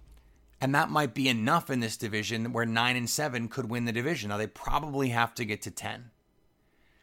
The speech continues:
That would be ten, five, and one, which would mean just one more loss over the course of the rest of the season. That's a tall task.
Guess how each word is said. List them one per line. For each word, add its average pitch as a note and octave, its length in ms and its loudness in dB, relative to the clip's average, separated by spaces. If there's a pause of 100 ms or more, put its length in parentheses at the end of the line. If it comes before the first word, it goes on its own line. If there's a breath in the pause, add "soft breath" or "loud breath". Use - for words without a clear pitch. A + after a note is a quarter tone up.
(340 soft breath)
That B2+ 160 2
would B2+ 100 0
be A2+ 120 -2
ten, A#2 320 -4
five, C#3 380 2
and C3 160 0
one, B2 260 2
which A2+ 200 -4
would G#2 140 -4
mean G#2 200 -4
just G2+ 240 -8
one G2 240 -6
more F#2+ 280 -6
loss F2+ 560 -8 (1040 soft breath)
over A2 180 -4
the G#2 80 -2
course G#2+ 320 -2
of F#2+ 100 -8
the G#2 80 -4
rest G2+ 300 -2
of G#2+ 40 -14
the G#2 60 -6
season. G#2 380 0
That's G#2 220 0
a G#2+ 40 -4
tall G#2+ 380 0
task. - 720 -2